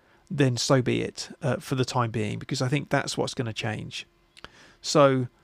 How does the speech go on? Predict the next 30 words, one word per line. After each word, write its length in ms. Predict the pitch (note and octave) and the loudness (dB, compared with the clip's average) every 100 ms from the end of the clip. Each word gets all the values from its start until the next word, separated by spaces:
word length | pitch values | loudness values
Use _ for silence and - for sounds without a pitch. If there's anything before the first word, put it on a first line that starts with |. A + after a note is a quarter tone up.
| _ _ - | _ _ 2
yeah, 180 | E3+ | 4
that's 260 | C#3 F3+ - | 4 2 2
what 120 | E3+ | 2
I 120 | C#3+ | 4
would 160 | C3 B2 | 2 0
say. 420 | - A#2+ G#2 G#2+ - _ _ | 0 0 0 -2 -10 _ _
We 140 | - D3 | 2 4
need 160 | D#3 | 4
to 100 | - C3+ | 2 2
live 280 | C#3 C#3+ | 4 2
not 220 | D3 C#3 - | 4 0 2
by 160 | B2 | 2
lies. 480 | A2+ G#2+ G#2+ A2 - | 2 2 0 -4 -2
We 80 | C3+ | 0
need 140 | C3+ - | 0 0
to 80 | |
live 220 | B2+ C3 - | 2 2 4
by 160 | B2 | 2
the 80 | A2 | 2
truth. 500 | - C#3 A2 A2 - _ - - _ | 0 0 0 -4 -16 _ -20 -20 _
And 160 | C3+ C3+ | 0 2
that's 220 | D3 - | 0 0
how 180 | D3 B2+ | 2 2
we 120 | B2 | 2
become 300 | A#2+ B2 A#2 | 0 -2 -2
whole 240 | - C#3 | 2 2
people 420 | - C3 - - - | 4 0 -2 -6 -2
and 180 | C3 | 0
build 320 | B2+ C3 A#2+ A2 | 4 4 4 4
whole 400 | D3 C3+ A#2+ | 6 6 4